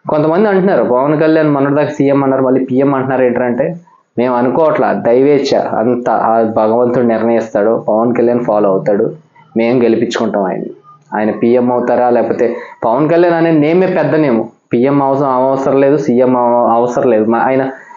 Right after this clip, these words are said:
డిప్యూటీ సీఎం లేకపోతే ఎమ్మెల్యేగా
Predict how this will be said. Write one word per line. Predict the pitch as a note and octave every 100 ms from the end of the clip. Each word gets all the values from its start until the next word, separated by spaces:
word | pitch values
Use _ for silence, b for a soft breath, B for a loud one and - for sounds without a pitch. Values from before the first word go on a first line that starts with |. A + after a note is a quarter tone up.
| B -
డిప్యూటీ | B2 B2 D3 E3 D#3+
సీఎం | D3+ D3+ D3 D3 D3 - - _ - - C3+
లేకపోతే | C#3+ C#3 D3+ C#3+ C3
ఎమ్మెల్యేగా | C3+ D3 D3